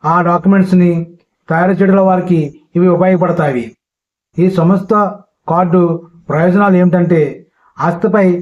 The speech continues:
స్పష్టమైన యాజమాన్య హక్కు వస్తుంది. ఆస్తి వివరాలు తగాదాలు లేకుండా స్పష్టంగా తెలపబడతాయి. గ్రామీణ అభివృద్ధి ప్రణాళికలు సులభతరం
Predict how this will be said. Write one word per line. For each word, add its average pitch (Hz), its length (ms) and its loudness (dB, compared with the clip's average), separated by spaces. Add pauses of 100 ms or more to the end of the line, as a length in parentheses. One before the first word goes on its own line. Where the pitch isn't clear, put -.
(240)
స్పష్టమైన 196 560 0 (280)
యాజమాన్య 190 500 2
హక్కు 180 320 0 (360)
వస్తుంది. 160 500 -2 (540)
ఆస్తి 185 320 -2
వివరాలు 196 460 2 (420)
తగాదాలు 190 440 0
లేకుండా 180 440 0 (720)
స్పష్టంగా 185 520 0 (420)
తెలపబడతాయి. 170 720 -2 (480)
గ్రామీణ 190 340 0
అభివృద్ధి 190 480 2 (440)
ప్రణాళికలు 185 640 0
సులభతరం 185 460 2